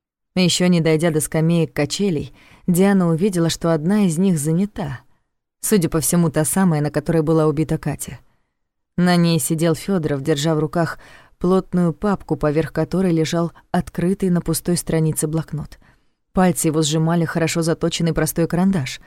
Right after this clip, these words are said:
Острый кончик ритмично и слегка раздраженно постукивал по поверхности листа, в то время как сам Федоров снова смотрел в пустоту. Заметив его, Диана замерла в нерешительности.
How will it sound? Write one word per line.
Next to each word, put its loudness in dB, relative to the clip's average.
Острый 2
кончик 0
ритмично 0
и 0
слегка -2
раздраженно 0
постукивал -4
по -8
поверхности -2
листа, 0
в -20
то 4
время 4
как -2
сам 0
Федоров -2
снова 0
смотрел -2
в -10
пустоту. -8
Заметив 0
его, -4
Диана 4
замерла 0
в -4
нерешительности. -4